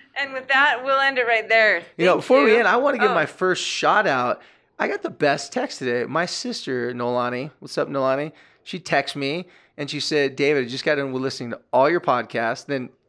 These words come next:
Speaker 2: three hours later, she's, "Okay, now I'm done with all the D Ms too." She's like, "I'm,"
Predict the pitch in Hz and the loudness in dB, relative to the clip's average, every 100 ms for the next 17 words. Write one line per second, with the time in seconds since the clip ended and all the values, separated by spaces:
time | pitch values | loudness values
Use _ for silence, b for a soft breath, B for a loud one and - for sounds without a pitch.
0 | - 156 151 135 135 131 - 113 117 120 | -4 2 2 2 0 -2 -6 -8 -4 0
1 | 165 180 160 151 151 151 147 156 143 151 | 0 2 0 2 0 -2 -4 -2 0 -2
2 | - 139 123 127 123 117 110 87 | -2 0 0 -2 -4 -4 -4 -8